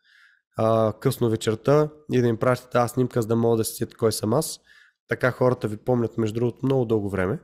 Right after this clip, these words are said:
И така аз знам, че тези хора, като им пиша в един момент или пък ако не се сетят за мен, изпраща само в едно, така: "А,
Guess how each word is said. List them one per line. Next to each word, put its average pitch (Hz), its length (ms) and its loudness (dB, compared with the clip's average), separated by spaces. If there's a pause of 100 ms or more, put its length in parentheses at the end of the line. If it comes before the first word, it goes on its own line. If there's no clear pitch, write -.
(960)
И 160 80 0
така 151 260 0
аз 151 140 4
знам, 147 180 4
че 143 120 -8
тези 139 200 4
хора, 139 280 4
като - 220 -6
им 113 160 -2
пиша 143 340 0
в - 120 -8
един 123 160 2
момент 135 360 2
или 123 100 0
пък - 260 -2
ако 117 160 -2
не 113 40 0
се 147 160 -2
сетят 139 220 0
за 127 100 2
мен, 135 200 4
изпраща 131 400 0
само 120 160 0
в 113 60 -6
едно, 143 120 -2
така: - 240 -14
"А, 208 540 0